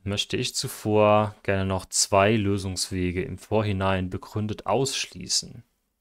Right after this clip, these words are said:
Warum das E-S-G-Reporting denn nicht direkt im S vier hana implementieren? Also dort, wo die Daten liegen. Im S vier hana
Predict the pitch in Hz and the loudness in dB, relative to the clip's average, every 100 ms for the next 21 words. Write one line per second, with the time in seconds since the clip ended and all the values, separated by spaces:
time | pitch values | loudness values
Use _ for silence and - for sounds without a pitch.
0 | _ _ _ _ _ _ _ _ _ _ | _ _ _ _ _ _ _ _ _ _
1 | _ - 98 160 196 196 135 139 - 127 | _ 0 2 4 2 0 0 0 2 0
2 | 123 123 117 117 117 110 107 101 104 107 | 0 2 2 4 0 0 0 0 0 -2
3 | - - 101 107 - - 95 92 90 - | -4 -2 -2 -2 -6 -6 -4 -4 -6 -8
4 | 98 - - 90 85 123 180 95 95 - | -8 -8 -6 -8 -4 -2 -2 -2 -6 -10
5 | 90 90 92 - 98 - _ _ _ - | -12 -12 -12 -12 -14 -16 _ _ _ -4
6 | 101 92 90 95 90 98 92 90 87 98 | -2 0 0 0 0 -4 -8 -6 -2 -2
7 | - 87 90 90 90 90 _ _ _ _ | -4 -10 -10 -10 -10 -14 _ _ _ _
8 | _ _ _ _ _ _ _ _ _ - | _ _ _ _ _ _ _ _ _ -6
9 | 101 101 - 90 87 87 92 110 156 190 | -2 -2 -2 -4 -2 -2 2 4 4 0